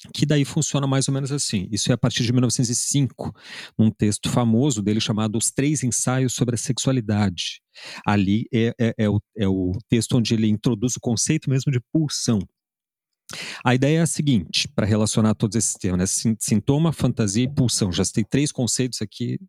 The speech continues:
deixa eu explicar. A sexualidade animal, obviamente, a gente sabe, ela é instintiva.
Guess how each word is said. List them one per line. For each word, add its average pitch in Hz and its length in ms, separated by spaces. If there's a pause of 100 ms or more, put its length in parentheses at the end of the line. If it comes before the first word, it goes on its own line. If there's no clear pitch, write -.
(180)
deixa - 120
eu - 20
explicar. - 500 (1400)
A 139 60
sexualidade 123 720
animal, 127 560 (840)
obviamente, 110 500
a 98 40
gente 95 180
sabe, 127 300
ela 123 180
é 139 60 (240)
instintiva. 120 880